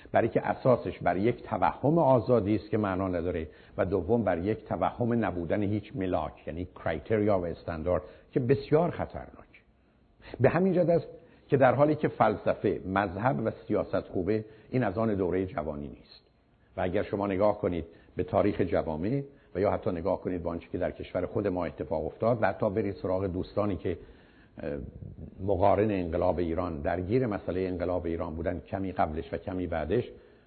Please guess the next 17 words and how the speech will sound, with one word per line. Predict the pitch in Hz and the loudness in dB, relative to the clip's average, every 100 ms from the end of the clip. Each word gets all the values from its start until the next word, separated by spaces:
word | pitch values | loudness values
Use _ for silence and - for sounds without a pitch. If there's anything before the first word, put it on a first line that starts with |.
| _ | _
خواهید | - 101 95 82 | -4 0 2 0
دید | 69 - _ _ _ | -6 -12 _ _ _
از | - - - | -12 -12 -4
صد | 127 143 - | -2 -2 -2
تای | 113 95 | 0 0
اونها | 87 - 82 - - - | -4 -6 -8 -8 -16 -8
اگر | 98 107 98 | -2 0 -2
کمی | - - 135 131 117 | -6 -6 -2 0 0
واقع | 95 85 92 82 | 2 0 0 -4
بین | 82 90 101 85 | -4 -4 -4 -2
باشن | 80 - 80 71 - | -4 -4 -8 -8 -8
که | |
بیشترشون | 82 - - 80 - 80 | -10 -8 -6 -6 -6 -8
هستن، | 76 110 117 - - - - | -6 -4 -4 -6 -20 -20 -8
نود | 95 85 85 | -2 0 2
و | |
نه | 90 | 2